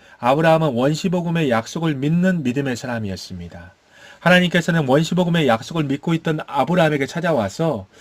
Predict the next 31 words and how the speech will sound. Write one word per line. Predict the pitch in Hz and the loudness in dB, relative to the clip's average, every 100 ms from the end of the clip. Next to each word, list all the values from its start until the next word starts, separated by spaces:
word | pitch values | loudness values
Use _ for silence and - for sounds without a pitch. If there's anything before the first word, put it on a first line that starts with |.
| - - - | -20 -18 -4
갈대아 | 139 165 - 196 185 | 0 0 2 4 4
우르에서 | 143 156 147 131 - 170 180 - | 2 0 0 -2 -4 -6 -6 -4
아브라함을 | 127 127 139 127 135 | -2 0 -2 -2 -6
부르신 | 131 135 - 120 | -6 -6 -4 -6
것입니다. | 101 - 90 82 82 82 _ - - - | -8 -10 -12 -12 -16 -18 _ -20 -20 -4
자, | 120 | -2
그 | - | 2
내용이 | 175 196 170 143 151 110 - - - | 6 6 6 2 0 -2 -6 -16 -18
창세기 | - 196 202 190 190 180 | 2 4 4 2 0 0
십이 | - 185 175 | 0 -2 0
장 | 170 | 0
일 | 127 | -2
절부터 | 120 156 151 | -2 -2 -2
사 | 147 165 | -2 -2
절에 | 165 156 | -4 -4
소개가 | 151 160 151 | -4 -4 -2
되어 | 120 107 | -2 -2
있죠. | 98 - 123 95 - | -4 -6 -4 -4 -6
그 | - | -4
내용은 | 139 160 165 151 139 95 | 0 2 2 0 0 -2
바로 | 117 127 | -2 0
이것이었습니다. | 120 143 - 107 - 95 85 82 - _ _ - - - | 0 -2 -2 -6 -6 -10 -10 -14 -16 _ _ -20 -20 -2
"내가 | 131 151 170 | 2 4 4
너로 | 165 165 165 | 4 2 0
큰 | 208 196 | -2 0
민족을 | 160 139 160 160 143 | 0 0 0 2 0
이루고 | 135 151 180 175 | 0 0 0 0
너는 | 151 156 202 208 - | 0 2 2 0 -4
복이 | 123 131 | -4 -2
되게 | 120 127 | -2 -2
하겠다. | 135 95 90 - 85 82 | -2 -4 -10 -12 -12 -14